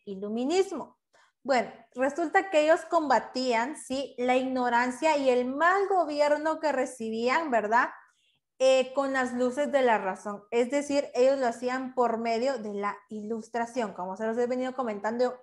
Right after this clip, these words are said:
eh, anteriormente, ¿verdad? Bueno, resulta que desde las primeras décadas del siglo dieciocho,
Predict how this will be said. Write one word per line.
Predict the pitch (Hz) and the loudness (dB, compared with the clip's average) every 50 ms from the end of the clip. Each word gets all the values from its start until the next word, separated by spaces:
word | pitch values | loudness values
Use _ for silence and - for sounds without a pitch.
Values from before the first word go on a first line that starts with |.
| - 214 | -10 -6
eh, | 214 208 208 208 - | -4 -4 -2 -2 -2
anteriormente, | 214 226 208 214 202 214 233 247 277 285 262 240 226 - 175 | -4 -4 -4 -4 -2 0 0 0 0 0 -2 -2 -2 -2 -4
¿verdad? | 170 165 175 190 202 226 - - - _ _ _ _ _ _ _ _ | -4 -2 -2 -2 -2 -2 -4 -8 -18 _ _ _ _ _ _ _ _
Bueno, | - 254 254 214 - - - - - _ _ _ _ _ _ _ _ _ _ | 0 2 2 2 2 -2 -14 -20 -20 _ _ _ _ _ _ _ _ _ _
resulta | 240 254 285 - 320 294 381 381 381 | 2 2 4 2 2 2 2 2 2
que | 381 381 359 349 339 320 | 4 4 4 6 4 4
desde | 262 302 294 285 | 4 4 4 6
las | 277 - 277 - - | 6 4 4 0 -4
primeras | 277 269 254 254 262 285 311 330 349 339 302 269 269 | -4 -2 -2 -2 0 2 2 2 2 2 -2 -4 0
décadas | 320 320 320 311 320 - 247 247 240 233 226 233 240 226 | 2 2 2 2 -2 -4 0 2 4 4 4 2 2 0
del | 240 226 220 214 | -2 -2 -2 -4
siglo | - - 220 208 220 247 285 311 | -8 -8 -6 -2 2 4 4 4
dieciocho, | 311 302 285 240 - - - 240 240 233 220 214 - - - 220 220 214 - - | 4 2 0 -2 -4 -6 -2 2 2 4 2 2 -2 -4 -6 -6 -6 -6 -8 -8